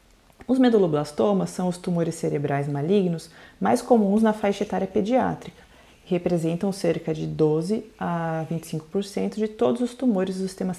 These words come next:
nervoso central nessa mesma faixa etária. Foi inicialmente descrito em mil novecentos e vinte e cinco por Cushing e Bailey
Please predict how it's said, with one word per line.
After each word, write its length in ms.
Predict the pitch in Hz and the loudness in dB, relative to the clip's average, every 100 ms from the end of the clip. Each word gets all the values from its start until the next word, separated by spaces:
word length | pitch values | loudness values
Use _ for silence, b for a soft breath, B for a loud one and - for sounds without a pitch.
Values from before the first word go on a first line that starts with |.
| - | -8
nervoso 400 | 180 170 160 160 | -4 -2 0 -2
central 600 | 160 202 208 214 165 190 B B B B _ | -2 -4 -2 -2 -2 -2 B B B B _
nessa 220 | 180 180 | -6 -2
mesma 220 | 180 175 | -2 -2
faixa 340 | 175 180 175 240 | -4 -6 -2 -4
etária. 480 | 160 160 139 151 143 _ _ _ _ _ _ _ - B B B | -2 -8 -6 -8 -10 _ _ _ _ _ _ _ -20 B B B
Foi 160 | - 220 | -2 2
inicialmente 580 | 233 233 202 190 202 208 | 2 2 0 2 2 2
descrito 640 | 165 160 - 202 220 220 | -2 -4 -4 0 0 -2
em 60 | 175 | -2
mil 160 | 170 | 0
novecentos 440 | 170 160 156 156 143 | 0 -2 -4 -6 -4
e 40 | |
vinte 280 | 143 147 143 | -4 -4 -6
e 20 | |
cinco 440 | - 233 262 254 - B B B _ | -6 0 0 0 -12 B B B _
por 160 | 190 185 | 0 0
Cushing 540 | - 170 156 - 160 | 2 2 2 -4 -2
e 120 | 208 | 0
Bailey 540 | 233 180 160 185 262 | 2 4 4 2 0